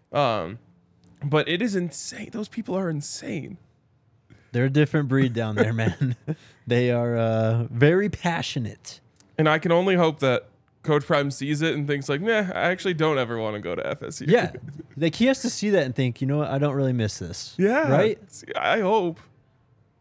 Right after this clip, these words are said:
Speaker 2: I mean
Speaker 1: Because obviously that would, in, if you were pu-, putting a power rankings of places Coach Prime is most likely to leave for, the natural reaction would be to say they're number one.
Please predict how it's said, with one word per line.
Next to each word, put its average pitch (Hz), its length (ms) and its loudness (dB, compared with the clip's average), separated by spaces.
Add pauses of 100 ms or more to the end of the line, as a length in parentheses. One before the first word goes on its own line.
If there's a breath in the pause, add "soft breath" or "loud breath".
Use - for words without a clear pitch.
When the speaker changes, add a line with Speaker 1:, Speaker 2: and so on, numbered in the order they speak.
Speaker 2:
I 123 120 0
mean 127 580 2
Speaker 1:
Because 190 260 2
obviously 202 300 0
that 175 120 2
would, 165 200 -2
in, 151 240 -2 (400)
if 151 100 -8
you 185 100 -2
were 175 120 4
pu-, 165 320 -4 (160)
putting 196 220 0
a 156 60 0
power 170 420 2
rankings 135 500 -2
of 131 240 0 (440 soft breath)
places 170 360 0
Coach 165 240 -2
Prime 151 240 2
is 131 100 -4
most 139 360 0
likely 135 320 0
to 123 80 -2
leave 139 240 0
for, 104 340 -4 (640 soft breath)
the 175 280 0
natural 196 720 2
reaction 143 540 0
would 127 140 -4
be 135 120 -2
to 127 100 -4
say 127 200 0
they're 127 180 0
number 120 340 -2
one. 117 260 -2